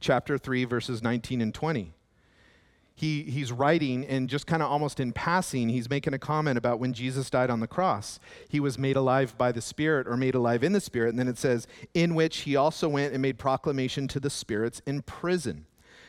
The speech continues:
who in the past were disobedient when God patiently waited in the days of Noah while the ark was being prepare-, prepared." So here in his second letter, he, he refers to this thing again as an example of God handling it and God passing judgment on those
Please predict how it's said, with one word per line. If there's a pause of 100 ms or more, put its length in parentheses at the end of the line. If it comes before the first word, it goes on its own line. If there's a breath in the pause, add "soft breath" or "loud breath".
who
in
the
past
were
disobedient
when
God
patiently
waited (300 loud breath)
in
the
days
of
Noah
while
the
ark
was
being
prepare-, (320)
prepared." (640 loud breath)
So
here
in
his
second
letter,
he,
he
refers
to
this
thing
again (220 loud breath)
as
an
example
of
God
handling
it
and
God
passing
judgment
on
those